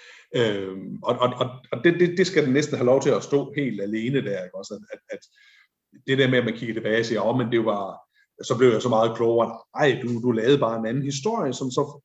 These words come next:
bedre stemmer overens med den måde, du gerne vil opfatte dig selv på, ikke?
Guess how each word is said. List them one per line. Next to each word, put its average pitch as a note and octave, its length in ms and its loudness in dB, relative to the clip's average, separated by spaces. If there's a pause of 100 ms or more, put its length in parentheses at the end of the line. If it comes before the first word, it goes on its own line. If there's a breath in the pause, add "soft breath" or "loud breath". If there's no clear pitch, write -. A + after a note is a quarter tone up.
bedre A2 800 4
stemmer B2 240 0
overens B2 480 2
med A2 80 -8
den A#2+ 140 -2
måde, A#2 180 2
du A2 120 -8
gerne A2 180 -2
vil A2 160 -2
opfatte - 300 -8
dig - 80 -10 (100)
selv G2+ 120 -14 (100)
på, - 240 -18
ikke? E3+ 120 -14